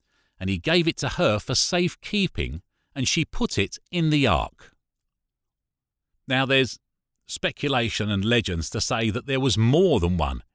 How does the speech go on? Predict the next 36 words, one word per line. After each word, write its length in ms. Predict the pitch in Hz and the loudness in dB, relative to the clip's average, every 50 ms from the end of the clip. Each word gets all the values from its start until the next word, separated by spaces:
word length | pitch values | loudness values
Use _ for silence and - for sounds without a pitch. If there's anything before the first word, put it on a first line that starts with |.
| _ _ | _ _
Emerald 380 | 110 104 90 78 73 78 82 - | -2 -2 -2 -2 -4 -8 -10 -8
Tablet. 520 | - - 73 67 - 50 - _ - - _ _ _ _ _ _ _ _ _ _ _ _ _ _ _ _ _ _ _ | -6 -6 -6 -6 -6 -12 -14 _ -20 -20 _ _ _ _ _ _ _ _ _ _ _ _ _ _ _ _ _ _ _
So 240 | - - 160 139 | -4 -2 -2 -2
could 280 | - - - 220 214 - | -2 0 -2 -2 -2 -2
the 140 | - 190 190 | -2 0 2
Emerald 380 | 175 170 165 160 156 147 - | 2 2 2 2 0 0 -2
Tablets, 680 | - - 165 175 131 - - - - _ - - - - _ _ _ _ - | -4 -4 -4 -4 -2 -4 -8 -12 -10 _ -12 -12 -12 -12 _ _ _ _ -6
Emerald 340 | 135 135 143 156 175 180 - | -4 -4 0 0 0 -2 0
Tablets 420 | - 151 139 120 139 - - - | -2 -4 -2 -2 -2 -4 -4 -8
of 80 | 127 - | -8 -8
Thoth, 420 | - - - - - - - _ _ _ _ _ _ _ _ _ _ _ _ _ | -4 0 0 0 0 -2 -8 _ _ _ _ _ _ _ _ _ _ _ _ _
and 220 | 143 147 147 127 | -2 -2 0 2
what 140 | 151 170 - - | 0 0 0 0
we 180 | 170 185 185 165 | 0 0 0 0
think 360 | - - 196 190 165 - - | 0 -2 -4 -2 -2 -2 -2
of 160 | 101 95 90 | -4 -2 0
as 120 | 113 107 - | -2 -2 -2
the 100 | 135 127 | -4 -6
Ten 260 | - - 156 143 131 | -4 -2 0 0 0
Commandments, 920 | - - 127 123 135 135 110 85 76 67 65 71 101 - _ - - - - _ _ _ _ _ _ _ _ _ _ _ _ _ _ _ _ _ _ _ _ _ | -2 -4 -4 0 0 0 0 0 -4 -6 -8 -10 -10 -10 _ -18 -18 -18 -20 _ _ _ _ _ _ _ _ _ _ _ _ _ _ _ _ _ _ _ _ _
the, 220 | 120 120 123 117 - | -6 -4 -4 -4 -2
the, 260 | 123 117 113 - 120 117 | -4 -4 -4 -4 -8 -6
the, 260 | 113 110 104 101 101 | -4 -2 -2 0 -2
um, 300 | 104 101 101 101 104 87 - _ _ _ 101 | -2 -2 -2 -2 -4 -4 -6 _ _ _ -20
uh, 220 | 92 85 - - - - - | -18 -18 -18 -20 -20 -20 -20
the, 260 | 92 95 107 - - - | -16 -16 -16 -16 -16 -10
the, 180 | - 110 107 113 - _ | -6 -6 -6 -6 -8 _
the, 280 | - 110 104 101 95 87 - | -14 -12 -10 -10 -12 -12 -10
the 140 | 101 98 85 | -10 -12 -10
covenant, 640 | - - 175 170 113 82 69 67 - - - - _ _ _ _ _ _ _ _ _ _ _ _ _ _ _ _ _ | -6 -4 -4 -2 -2 -2 -4 -4 -6 -8 -16 -20 _ _ _ _ _ _ _ _ _ _ _ _ _ _ _ _ _
could 180 | - 190 196 | -2 0 0
it 140 | 196 160 - | 0 0 -2
be 180 | - 202 190 151 | -2 0 0 0
the 120 | 107 107 | 0 0
same 300 | - - 151 139 143 139 | -2 0 0 0 0 0
thing? 320 | - - - 151 95 67 | -2 -4 -6 -6 -6 -8